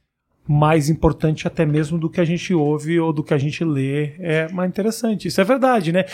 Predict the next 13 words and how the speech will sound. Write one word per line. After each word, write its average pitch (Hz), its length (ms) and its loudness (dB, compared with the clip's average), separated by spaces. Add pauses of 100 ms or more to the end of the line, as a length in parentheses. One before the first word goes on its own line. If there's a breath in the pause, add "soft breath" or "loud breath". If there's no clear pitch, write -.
Às 190 140 -2
vezes 226 160 -2
a - 20 0
gente, 226 240 -2 (180 loud breath)
a 196 80 2
gente 226 220 0
tem 220 140 -4 (180)
tantos 294 640 0
textos, - 1000 -2 (320 soft breath)
tantas 277 480 2
fotos, 208 720 0
tantas 233 460 0
memórias, 190 680 2